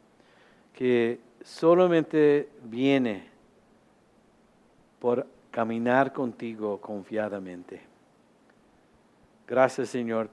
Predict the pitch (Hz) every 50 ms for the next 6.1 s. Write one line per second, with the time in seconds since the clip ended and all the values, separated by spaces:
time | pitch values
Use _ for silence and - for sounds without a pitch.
0 | _ _ - 135 127 123 127 123 127 - 117 113 117 113 113 104 - - 127 127
1 | 127 123 - 131 123 117 117 113 113 113 113 117 113 147 143 131 120 123 - 127
2 | 135 127 117 - _ _ _ _ _ _ - - 127 - - 127 - 131 117 107
3 | 107 107 101 104 104 104 - - 127 123 127 127 123 123 - 131 123 113 117 -
4 | - _ - - - - 139 131 117 117 120 127 120 - - 131 131 120 - -
5 | - - - - 120 110 110 123 135 139 135 135 135 131 127 127 - - - -
6 | -